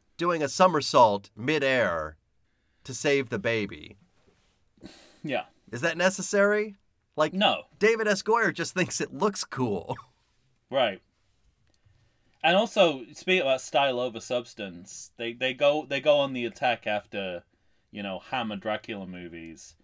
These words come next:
Speaker 1: Yeah.
Speaker 2: But there's a line in this movie that reads, "We need Dracula's blood."
Speaker 1: Yeah. <laughs>
Speaker 2: Which sounds like a title of a late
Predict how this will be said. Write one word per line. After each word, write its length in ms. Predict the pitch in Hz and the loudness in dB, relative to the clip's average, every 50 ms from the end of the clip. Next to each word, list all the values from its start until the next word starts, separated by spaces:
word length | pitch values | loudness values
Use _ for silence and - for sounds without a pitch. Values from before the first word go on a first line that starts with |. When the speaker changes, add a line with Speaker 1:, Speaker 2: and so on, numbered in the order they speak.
| _ - 120 | _ -8 -4
Speaker 1:
Yeah. 220 | 117 104 95 92 92 | -2 0 0 0 0
Speaker 2:
But 200 | - - - 139 | -2 -4 -2 -2
there's 160 | 143 135 151 | -4 -2 -2
a 40 | 143 | 0
line 280 | 147 170 170 165 156 | 2 2 2 2 0
in 100 | 131 127 | -2 -6
this 160 | 120 113 - | -6 -8 -8
movie 320 | 117 110 107 104 95 98 95 | -10 -8 -8 -8 -8 -10 -10
that 160 | 92 92 87 | -10 -12 -12
reads, 560 | 101 104 98 95 95 92 85 - - - - _ _ _ _ _ _ _ _ | -10 -10 -10 -10 -10 -12 -14 -16 -18 -20 -20 _ _ _ _ _ _ _ _
"We 160 | 110 117 120 | -6 -4 -4
need 300 | 117 123 123 123 120 113 | -2 -2 -2 -4 -4 -4
Dracula's 600 | - 120 117 113 - - 113 101 98 98 92 85 | -4 -2 -2 -2 -2 -4 -8 -8 -8 -8 -10 -12
blood." 420 | - - 107 104 101 92 82 - - | -12 -12 -8 -6 -4 -4 -6 -6 -8
Speaker 1:
Yeah. 260 | 127 123 120 104 95 90 - - - - _ _ _ _ | -8 -4 -4 -4 -4 -4 -8 -14 -20 -20 _ _ _ _
<laughs> 400 | - - 147 131 - _ _ - | -8 -6 -6 -6 -6 _ _ -10
Speaker 2:
Which 160 | 135 139 - | -10 -8 -6
sounds 360 | - - 190 180 175 165 151 147 | 0 6 6 6 6 6 2 0
like 140 | 131 - | -2 -2
a 60 | 120 110 | -2 -8
title 500 | - - 127 123 120 113 - 104 101 98 | -2 0 0 0 0 -2 -6 -8 -8 -8
of 80 | 92 92 | -8 -8
a 60 | 95 | -8
late 400 | 98 101 104 101 101 101 _ | -8 -6 -6 -6 -6 -8 _